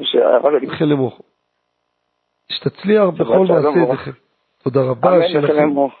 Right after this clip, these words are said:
Speaker 2: אמן. שבת שלום ובורך.
Speaker 1: שבת
Speaker 2: אנחנו,
Speaker 1: שלום.
Speaker 2: תודה רבה. אנחנו נצא להפסקה, ומיד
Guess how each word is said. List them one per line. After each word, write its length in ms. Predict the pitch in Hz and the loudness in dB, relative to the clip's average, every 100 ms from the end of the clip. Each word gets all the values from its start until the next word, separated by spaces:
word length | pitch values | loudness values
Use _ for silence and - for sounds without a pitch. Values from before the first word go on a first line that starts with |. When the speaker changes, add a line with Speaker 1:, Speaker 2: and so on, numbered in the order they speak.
| _ _ | _ _
Speaker 2:
אמן. 200 | 143 151 | -4 -4
שבת 520 | 123 147 120 180 208 - | -4 -6 0 2 2 0
שלום 460 | 170 160 190 196 | -4 0 2 2
ובורך. 640 | 175 139 123 131 - - - _ _ _ _ _ _ | -2 -4 0 -2 -4 -10 -20 _ _ _ _ _ _
Speaker 1:
שבת 240 | - 127 156 | -2 0 2
Speaker 2:
אנחנו, 120 | 135 | 0
Speaker 1:
שלום. 300 | 135 151 - - _ _ _ | 0 -4 -6 -14 _ _ _
Speaker 2:
תודה 220 | 135 131 | -4 -2
רבה. 240 | 127 120 - - _ _ 170 | -2 -6 -12 -14 _ _ -6
אנחנו 200 | 151 156 | -4 -2
נצא 280 | 135 - | -4 -2
להפסקה, 680 | 156 135 113 - - 185 220 233 _ _ _ _ _ _ _ 131 | 0 0 -2 -8 -2 0 0 -2 _ _ _ _ _ _ _ -4
ומיד 760 | 139 190 170 160 165 156 156 | -2 0 -2 -2 0 0 -2